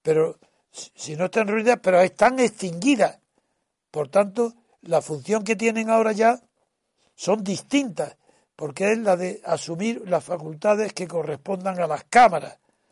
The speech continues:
de acuerdo con los artículos ochenta y seis y ochenta y siete. Esto mismo, que es tan difícil de, no, difícil no, pero que requiere interpretaciones, eh, adecuadas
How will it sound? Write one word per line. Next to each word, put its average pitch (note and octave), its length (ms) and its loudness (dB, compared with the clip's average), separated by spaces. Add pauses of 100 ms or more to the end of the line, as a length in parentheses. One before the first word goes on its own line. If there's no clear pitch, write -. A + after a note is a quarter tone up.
(300)
de D3+ 140 -12
acuerdo F#3+ 360 -2
con F#3+ 120 -6
los F#3+ 140 -2
artículos F#3+ 380 -8
ochenta D#3+ 280 -12
y - 20 -16
seis E3+ 180 -8
y E3 60 -8
ochenta C#3+ 320 -12
y B2 60 -18
siete. - 60 -20 (280)
Esto A3+ 300 -2
mismo, A3 440 -8 (360)
que F3+ 140 -2
es F3+ 80 -6
tan F3+ 220 -4
difícil D#3+ 640 -10
de, E3+ 320 -6 (840)
no, D#3+ 320 -12
difícil D#3 500 -14
no, D#3 280 -6 (520)
pero D3 280 -4
que D3+ 180 -4
requiere D3 600 -4 (1300)
interpretaciones, D#3+ 1300 -4 (120)
eh, C#3+ 680 -12
adecuadas E3+ 800 -2